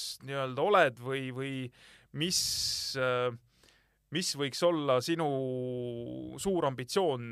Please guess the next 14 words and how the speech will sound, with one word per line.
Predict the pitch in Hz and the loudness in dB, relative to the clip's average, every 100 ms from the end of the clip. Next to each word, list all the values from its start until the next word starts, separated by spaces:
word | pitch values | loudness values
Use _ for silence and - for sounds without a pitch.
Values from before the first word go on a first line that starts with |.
| 113 | -8
äh, | 110 110 - | -4 -6 -2
tulevikus? | 160 156 113 - - - 127 | 2 2 0 -6 -16 -14 -8
Ma | 120 | -4
ei | |
tea, | 135 - - _ _ | -2 -2 -6 _ _
sõita | - 165 - 123 | -2 -2 -2 -8
mingeid | 123 120 113 | -6 -10 2
velotuure, | 180 196 190 202 196 | 4 4 4 2 2
kus | 156 147 | -2 -2
on | 127 | 2
vaja | 127 123 | 2 4
ka | 135 | 4
eraldi | 180 175 | 4 2
starti, | 175 170 165 - - | 2 4 4 0 -4